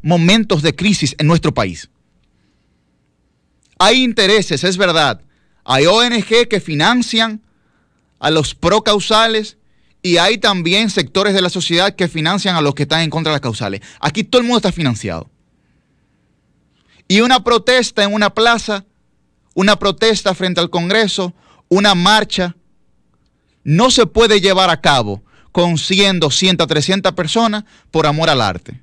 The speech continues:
Eso no existe, eso no ocurre. Difícilmente ocurre. Tiene que ser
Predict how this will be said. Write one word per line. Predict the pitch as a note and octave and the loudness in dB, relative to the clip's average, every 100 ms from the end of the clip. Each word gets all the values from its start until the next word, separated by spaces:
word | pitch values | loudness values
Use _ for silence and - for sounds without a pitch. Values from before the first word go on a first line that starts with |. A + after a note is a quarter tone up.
| _ | _
Eso | D#3 F3 | -4 -2
no | D#3 D3+ F3+ | 2 4 4
existe, | F3 - B2+ G#2+ - - - | 2 -2 -4 -6 -10 -20 -10
eso | C3+ F3 | -4 0
no | D#3+ D#3+ F#3+ | 2 2 4
ocurre. | F#3+ - B2+ F#2 - _ _ _ _ _ _ _ _ _ _ _ _ _ | 2 0 -2 -2 -10 _ _ _ _ _ _ _ _ _ _ _ _ _
Difícilmente | D3+ E3+ C4 C#4 A3+ D#3+ C3 B2 | -2 2 2 2 2 2 0 -2
ocurre. | G#2+ A2+ G2 G#2 | -4 -4 -6 -4
Tiene | F3+ G#3 | -4 -2
que | D#3+ | -4
ser | - D#3+ | -2 -2